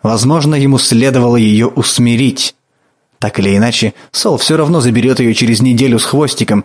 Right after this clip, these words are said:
так что долго эта проблема не проживёт. Нагая, она стояла к нему задом. Тёмная расселена манила к себе, по спине раскинулись влажные волосы. Чёрт побери, до чего же он ждал?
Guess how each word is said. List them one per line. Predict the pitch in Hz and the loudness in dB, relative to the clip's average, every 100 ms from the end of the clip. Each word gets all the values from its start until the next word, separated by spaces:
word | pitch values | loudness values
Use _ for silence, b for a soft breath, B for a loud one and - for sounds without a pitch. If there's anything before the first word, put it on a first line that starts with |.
| - | -4
так | 185 - | -6 -4
что | - 113 | -2 -2
долго | 117 170 123 | 0 0 0
эта | 107 110 | -2 -2
проблема | - 120 123 113 | -2 0 2 2
не | 110 | 2
проживёт. | 104 113 113 101 - - _ _ _ _ _ _ _ _ | 0 0 0 0 -4 -12 _ _ _ _ _ _ _ _
Нагая, | 104 107 107 131 165 151 139 | 0 0 0 0 0 0 -2
она | 147 170 196 | -2 0 -2
стояла | - 139 165 | -2 0 0
к | 131 | 0
нему | 131 127 | 0 2
задом. | 110 123 120 95 - - _ _ _ _ | 2 0 0 -4 -8 -14 _ _ _ _
Тёмная | - 147 160 120 107 | -4 0 2 2 2
расселена | 107 - 160 143 120 | 0 0 0 2 2
манила | 117 120 123 131 156 127 | 2 2 2 2 2 0
к | - | -2
себе, | - 104 95 - B B | -2 0 0 -2 B B
по | - | -6
спине | - 113 113 | -2 0 0
раскинулись | 104 - 120 113 104 | 0 0 0 2 0
влажные | 113 113 104 113 110 | 0 0 0 2 2
волосы. | 110 101 - - - _ _ _ _ _ _ - | 2 0 -2 -6 -8 _ _ _ _ _ _ -6
Чёрт | - 107 - | -4 -2 -2
побери, | 107 107 110 | -2 0 0
до | 127 | -2
чего | 123 143 135 165 | 0 0 2 2
же | 143 | 0
он | 151 | 0
ждал? | 117 113 131 107 - | 0 0 -2 -2 -6